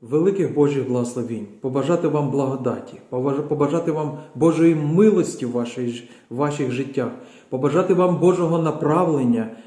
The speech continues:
побажати вам, знаєте, проявлення Божої любові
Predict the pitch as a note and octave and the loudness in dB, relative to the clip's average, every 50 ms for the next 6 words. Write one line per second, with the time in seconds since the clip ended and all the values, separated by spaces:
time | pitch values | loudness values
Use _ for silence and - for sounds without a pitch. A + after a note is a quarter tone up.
0 | - - - - _ _ _ _ - C#3+ C#3 D3+ D3 - G3 G3+ G3+ F#3+ E3+ D#3+ | -20 -20 -20 -20 _ _ _ _ -8 -4 -2 -2 0 0 -2 0 0 0 0 0
1 | E3+ D#3+ D3+ C#3+ B2+ - - - - - _ _ _ _ _ _ - C3 D3 F#3+ | 0 0 -2 -4 -6 -8 -12 -16 -20 -20 _ _ _ _ _ _ -14 -8 -6 -4
2 | F#3+ F#3 F3+ D#3+ C#3+ B2+ B2 - - - - - _ _ _ _ _ D#3 E3 E3 | -4 -2 -2 -2 -2 -2 -6 -10 -14 -18 -20 -20 _ _ _ _ _ 0 0 2
3 | E3+ G3+ G#3+ G#3+ F#3+ F#3+ F#3 F3+ F3 E3+ E3+ E3 D3+ C3+ C3 C3+ F#3 G3+ F#3+ - | 2 2 0 0 0 0 0 0 0 0 -2 -2 -4 -4 2 4 6 6 6 6
4 | F3+ F3+ F3 F3 F3 F3 D#3+ D#3+ A3 A#3 A3+ - D3+ B2+ A#2+ A2 G2+ - | 6 6 6 6 4 4 4 4 4 4 4 4 2 0 -2 -2 -2 -4